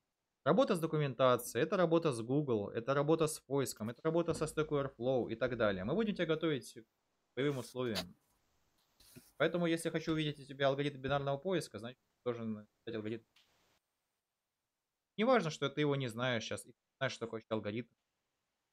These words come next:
Но алгоритм, если переводить, что такое алгоритм, это типа последовательность действий. Вот что такое алгоритм. Вот я прошу тебя написать алгоритм бинарного поиска. Это будет твоё домашнее задание. Нам же нужно с тобой, скажем,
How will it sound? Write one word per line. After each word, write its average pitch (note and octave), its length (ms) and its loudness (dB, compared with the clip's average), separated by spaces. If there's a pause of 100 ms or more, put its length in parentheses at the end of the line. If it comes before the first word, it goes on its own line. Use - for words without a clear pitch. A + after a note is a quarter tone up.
(640)
Но F3+ 80 4
алгоритм, F#3+ 380 2
если C3+ 340 2
переводить, C3 460 0
что - 140 -8
такое B2 180 2
алгоритм, E3+ 260 0
это - 160 -6
типа A#2 200 -10
последовательность C3+ 720 -2
действий. G#2 420 -6 (220)
Вот B2+ 80 2
что G#2+ 100 -6
такое G2+ 180 -6
алгоритм. - 140 -18 (1200)
Вот - 80 -6
я A#3+ 100 2
прошу F#3+ 240 -4
тебя D#3+ 140 -6
написать D3+ 400 0
алгоритм B2+ 460 -2
бинарного B2 420 0
поиска. G2 520 -6 (260)
Это D#3 140 -2
будет A#2+ 180 -4
твоё A2+ 100 -2
домашнее G#2+ 340 -2
задание. F#2+ 200 -14 (1400)
Нам F3 100 2
же F3 80 -2
нужно G3 300 0
с - 60 -12
тобой, A2+ 380 0
скажем, G#2+ 300 -8